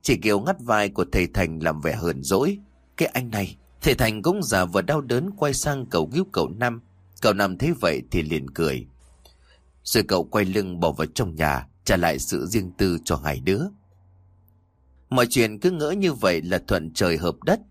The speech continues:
tình yêu thắm thiết của đôi trai tài gái sắc sẽ có kết cục viên mãn, là một tiệc mừng cho tất cả làng. Ai ngờ trời xanh nào có toại lòng người.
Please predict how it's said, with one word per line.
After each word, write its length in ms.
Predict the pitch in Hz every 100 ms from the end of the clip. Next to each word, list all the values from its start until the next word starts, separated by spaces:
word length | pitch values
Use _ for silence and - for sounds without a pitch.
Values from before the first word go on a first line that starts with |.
| -
tình 180 | 113 107
yêu 160 | 143 131
thắm 200 | 110 120
thiết 180 | 147 214 -
của 120 | 90
đôi 200 | 170 117
trai 220 | - 117 101
tài 220 | 90 78 73
gái 200 | 82 107
sắc 260 | - 190 -
sẽ 160 | -
có 160 | 85 139 139
kết 120 | 175 -
cục 160 | 82 64
viên 220 | 104 90
mãn, 280 | 85 87 185 214 _ _ _ -
là 240 | 110 107
một 180 | 104 101 -
tiệc 180 | 101 98
mừng 320 | 98 90 85
cho 160 | - 127
tất 120 | - -
cả 120 | 82
làng. 360 | 73 73 73 62 - _ _ _ _ _ _
Ai 120 | 175
ngờ 240 | 156 107 101
trời 200 | 101 101
xanh 360 | 95 - 156 135
nào 140 | 98
có 160 | 85 175 -
toại 200 | 90 -
lòng 300 | 90 82 76
người. 320 | 85 76 67